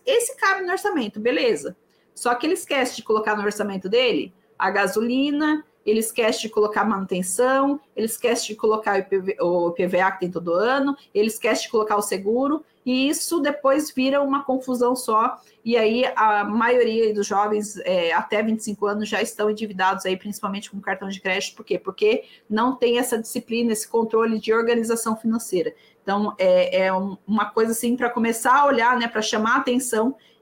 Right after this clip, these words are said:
E é isso, acho que, que eu venho fazendo, na verdade, né, na-, nas redes sociais, é realmente trazendo essa coisa mesmo da educação financeira.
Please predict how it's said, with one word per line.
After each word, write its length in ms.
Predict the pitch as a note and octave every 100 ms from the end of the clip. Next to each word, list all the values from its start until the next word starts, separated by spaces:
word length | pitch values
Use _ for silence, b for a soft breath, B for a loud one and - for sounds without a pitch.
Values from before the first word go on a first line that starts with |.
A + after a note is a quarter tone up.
| -
E 140 | G#3
é 120 | G#3+
isso, 300 | A3 A#3+ -
acho 220 | A3 A3 -
que, 160 | A3
que 100 | -
eu 100 | A3+
venho 160 | A3+ A3+
fazendo, 460 | B3 A#3+ G#3+ G#3
na 100 | G3+
verdade, 400 | G#3 G#3+ G3 F#3
né, 120 | F#3 G3+
na-, 100 | F#3+
nas 240 | F#3+ F#3+
redes 160 | G3 -
sociais, 540 | G3 - G3+ G#3+ G#3
é 60 | G3
realmente 520 | A3 A#3 A3 A3+ -
trazendo 640 | A#3+ B3+ B3+ A3+ C4 A3+ A3 b b
essa 320 | - B3+ -
coisa 280 | - A4+ A#3
mesmo 320 | A3 G#3+ A3
da 160 | G#3+ A3
educação 440 | A#3+ A#3+ G#3+ G#3+
financeira. 640 | G#3+ G#3 G#3+ - E3+ C#3 -